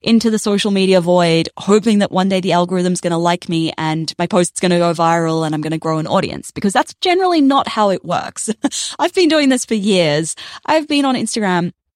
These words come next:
for, like, five years as this account, and there has not been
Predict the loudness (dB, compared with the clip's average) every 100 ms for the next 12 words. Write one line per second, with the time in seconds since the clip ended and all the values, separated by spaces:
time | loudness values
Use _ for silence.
0 | _ _ _ -12 -2 2 4 2 0 0
1 | 0 0 -8 -6 -2 2 0 0 0 0
2 | 0 -4 -10 _ -10 -6 -4 -4 -6 -6
3 | -4 -2 -2 -6 _ _ _ -2 0 2
4 | 0 -2 0 -2 0 0 2 0 0